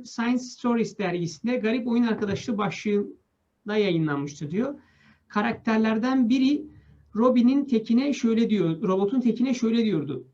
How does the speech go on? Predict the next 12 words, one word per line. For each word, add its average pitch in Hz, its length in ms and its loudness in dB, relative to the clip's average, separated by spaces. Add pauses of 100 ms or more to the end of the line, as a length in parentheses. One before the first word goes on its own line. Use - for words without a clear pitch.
İstese 226 580 -2
de, 262 280 0 (800)
istemese 233 640 -2
de 247 160 2
sadık, 226 420 -4
sevecen, 214 460 0
kibar 190 420 0
biri. 196 360 -2 (500)
Makine 208 360 0
sonuçta, 180 600 -2
öyle 208 220 2
yapmışlar. 151 680 -6